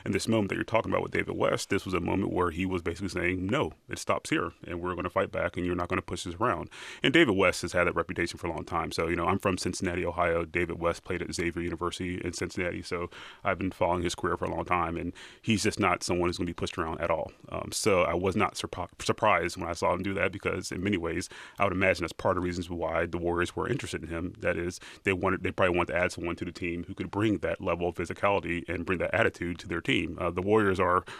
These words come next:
a phenomenal team, but they're kind of have a reputation of being more of a finesse team, a team that likes to shoot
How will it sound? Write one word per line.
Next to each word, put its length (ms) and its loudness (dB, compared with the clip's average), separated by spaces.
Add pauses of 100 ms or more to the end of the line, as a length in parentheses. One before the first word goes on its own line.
(140)
a 80 0
phenomenal 500 2
team, 320 2
but 140 0
they're 100 2
kind 180 2
of 140 2
have 140 0
a 40 -8
reputation 460 -4
of 60 -6
being 200 0
more 160 0
of 60 -4
a 100 2
finesse 400 -4
team, 320 -4 (360)
a 60 -6
team 240 0
that 120 0
likes 180 0
to 60 -6
shoot 280 -4